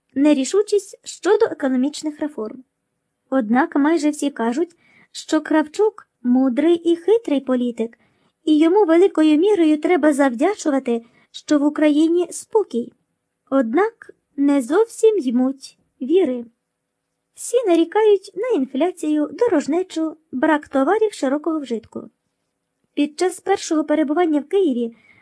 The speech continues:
я відвідав собор Святої Софії. Описувати зайва річ. Варто згадати, що кожного року цей храм відвідує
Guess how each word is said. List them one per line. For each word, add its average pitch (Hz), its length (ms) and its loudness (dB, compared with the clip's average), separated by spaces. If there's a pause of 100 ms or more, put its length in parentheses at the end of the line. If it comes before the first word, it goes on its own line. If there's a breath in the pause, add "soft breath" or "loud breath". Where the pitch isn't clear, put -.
я 339 200 2
відвідав 339 560 4
собор 330 440 0
Святої 359 480 -2
Софії. 233 540 -8 (840)
Описувати 330 880 -2 (100)
зайва 269 440 0
річ. - 340 -4 (520)
Варто 302 380 -2
згадати, 262 560 -2 (420 soft breath)
що - 260 -2
кожного 320 500 0
року 392 300 0
цей 339 260 0
храм 381 260 0
відвідує 359 680 2